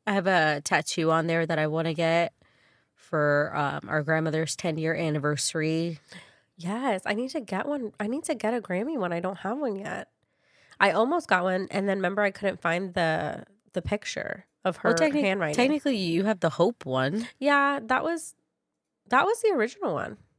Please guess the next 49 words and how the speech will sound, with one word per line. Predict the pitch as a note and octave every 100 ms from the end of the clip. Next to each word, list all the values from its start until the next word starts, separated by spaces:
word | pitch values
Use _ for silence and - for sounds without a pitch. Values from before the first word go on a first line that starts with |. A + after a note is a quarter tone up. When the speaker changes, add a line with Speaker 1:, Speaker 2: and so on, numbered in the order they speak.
| _ _ _ _
Speaker 2:
To | -
Speaker 1:
That's | F#3+
Speaker 2:
be |
Speaker 1:
the | -
Speaker 2:
honest, | F#3+ E3 G3
Speaker 1:
O |
G. | A#3+
Speaker 2:
that's | A3 A3+
the | -
O | C#4
G. | C4 B3+ A#3+ A3
She's | - A#3
looking | D4 F#4+ C4+ F#3+
really | F#3+ F3+ E3+
sad | - E3+ E3+
though. | - - G#3 - -
Like | F#3+ F3 - _
Speaker 1:
<laughs> | - - - G4 - - _ - - -
She's | - A#3
looking | D#4 C#4+
real | F3
Speaker 2:
it | F3
didn't | D4+ D3+
Speaker 1:
faded. | C#3+ F#3+
Speaker 2:
age. | E3+ F3 F#3+
Yeah, | D#3+ D3+
it | F#3
didn't | D4
age | D4 F3 E3
well. | E3 D#3+ E3 - - - _ G#3
Um, | G#3 F#3 E3+
so | A3
I | A#3+
wanna | C4+ C#4+
get | D4
a |
new | B3+ G#3
one | G#3
for | G#3+
her. | G3 G3 F#3
Yeah, | A3 C#4+ F3+
when | A3 E4+
is, | E4
that's | A3+ C4 -
next | A3+ A#3 -
year. | - - -
That's | B3+ C#4+
this | E4 -
year. | - -